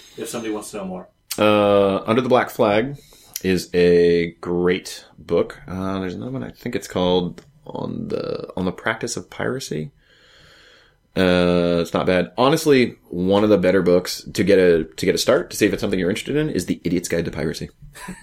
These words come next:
Speaker 2: <laughs> Everybody,
Speaker 1: Okay.
Speaker 2: I used to be part of a pirate group, and everybody who joined, they would hand you the copy of the book. Like, "Read that. You're gonna need to know." And then from there, do your own research further forth.
Speaker 1: All right. Very cool.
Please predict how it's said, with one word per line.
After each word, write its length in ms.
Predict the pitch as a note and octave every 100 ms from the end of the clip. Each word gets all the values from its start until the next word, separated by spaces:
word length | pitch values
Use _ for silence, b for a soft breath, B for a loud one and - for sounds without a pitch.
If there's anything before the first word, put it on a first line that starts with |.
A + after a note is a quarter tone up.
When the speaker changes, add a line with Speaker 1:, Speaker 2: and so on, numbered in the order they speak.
| A5
Speaker 2:
<laughs> 640 | B B - - _ - -
Everybody, 380 | A#2 C3 C3 B2
Speaker 1:
Okay. 60 |
Speaker 2:
I 80 | G#2+
used 380 | G#2+ F#2 G#2+ A2
to 40 |
be 80 | B2
part 180 | A#2+ A#2+
of 60 | A#2
a 60 |
pirate 240 | A2+ G#2+ G2
group, 180 | G2+
and 120 | F#2+ -
everybody 540 | F#2+ G#2+ G#2 G#2+ A2
who 260 | G#2+ G#2 G2+
joined, 440 | G#2 F2 E2+ F2+ - B B
they 120 | -
would 140 | E2 E2
hand 200 | F2+ F2+
you 60 |
the 60 | F#2
copy 260 | - F2 F2
of 20 |
the 60 |
book. 320 | D2+ C#2+ - _ _ -
Like, 160 | - -
"Read 200 | E2+ G#2+
that. 340 | G2 - - _ _ -
You're 120 | D#2+
gonna 140 | F#2+
need 140 | G2+ G#2
to 60 | G2
know." 240 | F2 F2 _ _ _ _ _ - F#2
And 100 | F#2
then 140 | F#2+
from 160 | - F#2+
there, 380 | F#2 F#2 F#2
do 160 | - -
your 180 | F2+ F#2
own 100 | E2+
research 360 | E2 E2 D#2
further 320 | - - C#2+ -
forth. 260 | - - - - - -
Speaker 1:
All 100 | -
right. 200 | F#3+ - _ _ _ _ _ _
Very 200 | A2+ A2
cool. 320 | E3 F3+ -